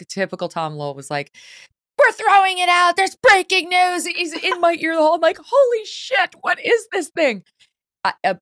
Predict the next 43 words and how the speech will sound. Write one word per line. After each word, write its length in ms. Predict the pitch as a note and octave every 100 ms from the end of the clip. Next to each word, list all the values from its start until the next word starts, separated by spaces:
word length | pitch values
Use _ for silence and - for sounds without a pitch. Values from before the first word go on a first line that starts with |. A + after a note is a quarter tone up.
| -
a 100 | F#3
beautiful 540 | F3 G#3 G#3 G#3 F#3
relationship 540 | F3+ D#3+ D#3 E3 D3
was 100 | D3
formed 300 | - D3 C#3+
that 160 | C3+ C3+
day, 200 | C#3 C3
and 120 | C#3
he 160 | C3 D3+
was 140 | C#3+
my 120 | C#3+ C3+
E 160 | C#3
P 140 | C3 C#3
from 200 | C#3 C3+
that 200 | C3 -
point 180 | C#3 -
forward. 280 | D#3 C3+ C3
America's 420 | C3+ C3 C3 C3+
Newsroom, 340 | F3+ D3+ E3+
America 400 | D3 C#3+ C3+ B2+
Live, 360 | C3 D3+ D#3 D3+ _ _ _
The 80 | D#3
Kelly 300 | D3+ E3+ D#3+
File, 320 | D#3 D3 C#3+
and 120 | - C#3
now 160 | C3+
he's 160 | C#3 B2+
in 260 | B2 B2
senior 280 | - C#3 B2
management 440 | A#2 A2+ A#2 - A#2+
over 140 | A2+
there. 220 | A#2+ A#2+ _ _ _ _ -
Tom 340 | - G#3 A3+
Lowell 320 | G#3 F#3 F3 -
is 160 | D3+
the 60 | D#3+
closest 400 | - D#3+ D3+ -
thing 120 | C#3+
they 100 | C#3
have 200 | B2 A#2+
to 80 | B2
Roger 320 | A#2+ A2+ A2+
Ailes 240 | G#2+ -